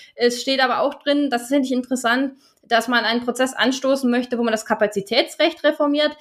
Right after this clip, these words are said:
Das ist eine schwierige Sache, aber es ist wichtig. Äh, es ist nämlich so, in Deutschland, das ist auch auf Länderbasis, das macht es so schwierig, gilt eben diese Regel,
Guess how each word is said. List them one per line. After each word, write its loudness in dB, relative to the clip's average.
Das 2
ist 0
eine 2
schwierige -2
Sache, -2
aber 0
es -4
ist -8
wichtig. 0
Äh, 2
es -4
ist -8
nämlich 0
so, 0
in -2
Deutschland, -2
das -4
ist -8
auch 0
auf -2
Länderbasis, -2
das -8
macht 0
es -2
so 0
schwierig, 0
gilt 0
eben 0
diese 0
Regel, 0